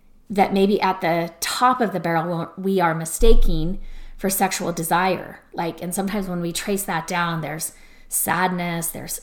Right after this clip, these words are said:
sorrow, there's fear, there's insecurity, and it's being masked by sexual desire. Well, we might say that that's not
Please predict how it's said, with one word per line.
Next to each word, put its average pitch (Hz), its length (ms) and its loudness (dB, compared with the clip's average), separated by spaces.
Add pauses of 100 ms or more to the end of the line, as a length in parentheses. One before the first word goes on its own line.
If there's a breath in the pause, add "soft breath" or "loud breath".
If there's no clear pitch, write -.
sorrow, 175 680 0
there's - 480 -10 (160 soft breath)
fear, 175 640 2
there's 156 240 -8
insecurity, 190 1120 -2 (480 loud breath)
and 202 160 2
it's 180 120 0
being 196 380 0
masked 202 840 2
by 170 440 -2 (260)
sexual 165 480 -4
desire. 185 640 0
Well, 175 320 -4
we 180 100 -2
might 175 300 -4 (280 soft breath)
say 190 200 -2
that 160 80 -2
that's 175 180 0
not - 180 -8